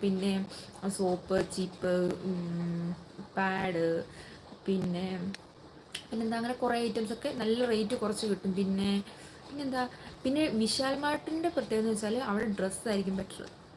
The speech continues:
ഏഹ്, ഡി മാർട്ടിനേക്കാളും ബെസ്റ്റ് ഡ്രസ്സ് വിശാൽ മാർട്ടിലായിരിക്കും. അപ്പം അങ്ങനെ നോക്കിയിട്ട് പോയാൽ മതി. ഡ്രൈവർ ടീച്ചർ ആയിരുന്നാൽ സ്ട്രിക്റ്റ് ആകുമായിരുന്നു.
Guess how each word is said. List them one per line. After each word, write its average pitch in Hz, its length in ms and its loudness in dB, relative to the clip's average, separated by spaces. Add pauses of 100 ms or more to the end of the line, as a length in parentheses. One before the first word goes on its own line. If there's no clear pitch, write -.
(120)
ഏഹ്, 202 200 4
ഡി 202 80 6
മാർട്ടിനേക്കാളും 220 800 2
ബെസ്റ്റ് 196 380 -2 (280)
ഡ്രസ്സ് 196 440 -2
വിശാൽ 196 420 -2
മാർട്ടിലായിരിക്കും. 185 560 -6 (1160)
അപ്പം 196 240 -6
അങ്ങനെ 196 400 2
നോക്കിയിട്ട് 208 300 -6
പോയാൽ 220 260 -2
മതി. 196 200 0 (1700)
ഡ്രൈവർ 196 280 0 (100)
ടീച്ചർ 220 360 0
ആയിരുന്നാൽ 220 480 0
സ്ട്രിക്റ്റ് 220 520 -6
ആകുമായിരുന്നു. 202 760 2